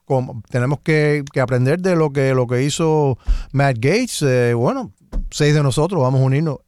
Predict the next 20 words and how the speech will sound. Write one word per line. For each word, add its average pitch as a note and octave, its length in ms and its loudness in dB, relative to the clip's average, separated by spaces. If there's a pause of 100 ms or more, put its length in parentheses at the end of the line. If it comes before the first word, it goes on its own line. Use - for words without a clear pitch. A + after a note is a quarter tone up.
(100)
Esta D#3 240 0
es - 20 2
la C#3 100 2
demanda C3 280 0
de B2 40 0
nosotros. A2 360 -2 (540)
Tenemos B2 280 2
que B2 100 0
tener A#2 360 0
una A#2 240 2
regla A2+ 260 2
nueva. G2+ 380 -2 (380)
Ahora B2+ 200 2
no B2+ 100 2
sé B2+ 160 0
si, B2 160 -2 (100)
si - 120 -6
voy B2 220 2
a A#2 40 -2
tener B2 280 -2